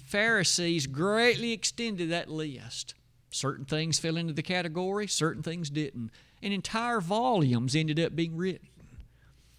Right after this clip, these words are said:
Can you begin to appreciate how that Jesus, on one occasion, made reference to this fact?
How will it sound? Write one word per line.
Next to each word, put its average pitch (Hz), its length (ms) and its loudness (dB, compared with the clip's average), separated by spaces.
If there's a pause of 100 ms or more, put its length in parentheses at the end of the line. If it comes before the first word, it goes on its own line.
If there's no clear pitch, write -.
(520)
Can 139 140 2
you 135 80 4
begin 160 300 4
to 156 100 0
appreciate 175 640 2
how 175 280 2
that 139 160 -2
Jesus, 175 520 4
on 151 140 4
one 170 160 6
occasion, 190 580 2
made 202 220 6
reference 208 460 2
to 170 60 0
this 170 180 2
fact? 196 480 2